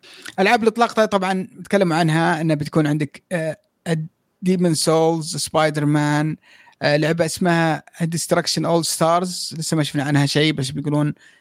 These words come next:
بيتكلمون عنها الفترة الجاية، برضو قيمتها سبعين دولار.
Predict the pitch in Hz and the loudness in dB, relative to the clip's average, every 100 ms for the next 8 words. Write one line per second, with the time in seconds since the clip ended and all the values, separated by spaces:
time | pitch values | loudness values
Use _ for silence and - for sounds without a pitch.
0 | _ 165 - 160 139 120 143 135 139 135 | _ -6 0 2 4 4 4 2 2 2
1 | 131 139 139 147 151 - _ - 185 175 | 2 2 2 2 0 -4 _ -16 -4 0
2 | 165 156 147 147 139 131 135 139 139 135 | 2 2 2 2 2 -2 0 0 2 2
3 | 143 170 | 0 -2